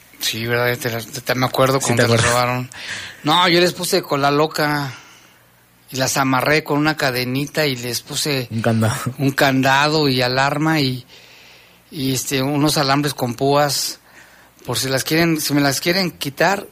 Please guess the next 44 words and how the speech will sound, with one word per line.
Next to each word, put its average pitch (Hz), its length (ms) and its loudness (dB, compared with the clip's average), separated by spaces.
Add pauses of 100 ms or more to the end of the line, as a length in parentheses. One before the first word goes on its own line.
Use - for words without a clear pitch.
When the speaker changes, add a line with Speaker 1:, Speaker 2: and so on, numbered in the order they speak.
(400)
Speaker 1:
se - 140 -4
va 135 80 2
a - 20 2
dar 151 140 4
una 165 180 0
picadota 143 480 -4
con 127 160 -6
las 123 140 -4
púas. 143 440 -6 (240)
Speaker 2:
<laughs> 117 100 -2 (1000)
Pero 127 220 2
sí 135 100 2
es 147 140 2
importante 135 500 0
el 135 60 2
asunto 120 400 0
de, 127 640 2
eh, 101 440 -6 (100)
pues, 95 200 -10
reportarlo 113 640 -4
ante 107 220 -6
la 101 100 -4
fiscalía. 107 640 -4
Digo, 127 220 0
Speaker 1:
Sí. 143 240 4
Speaker 2:
al 139 100 2
final 127 260 2
del 135 140 4
día 135 160 4
vas 123 220 -2
a 127 60 -6
tener 120 180 2
Speaker 1:
Más 156 140 4
Speaker 2:
que 147 80 -2
pagar, 147 160 4
Speaker 1:
vale, 156 220 0
Speaker 2:
pero 107 200 -2
Speaker 1:
más 143 260 0
vale, 147 260 0
sí, 156 180 -4
también 160 260 -2
digo, 151 140 0
Speaker 2:
más 131 120 0
vale. 90 220 -6